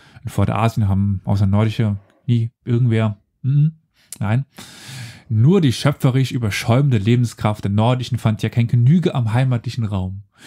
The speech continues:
Sie ließen im Laufe der Geschichte immer neue Schwärme nach dem Süden wandern und führten herbei die Bildung von Völkern und Staaten nordisch-indogermanischer Art, in Griechenland, auf dem Balkan, in Kleinasien und im Iran."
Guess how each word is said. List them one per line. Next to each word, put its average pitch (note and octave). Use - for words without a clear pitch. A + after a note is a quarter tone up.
Sie -
ließen D#3+
im C#3
Laufe D#3+
der D3+
Geschichte -
immer D#3+
neue D3+
Schwärme C3
nach B2
dem A#2
Süden C#3
wandern A#2+
und G#2
führten D3
herbei A#2
die A#2+
Bildung D3
von B2
Völkern B2
und A#2
Staaten A#2
nordisch-indogermanischer A#2
Art, G2
in B2
Griechenland, B2
auf -
dem G#2+
Balkan, A#2
in A2
Kleinasien A2+
und A2+
im A#2+
Iran." G2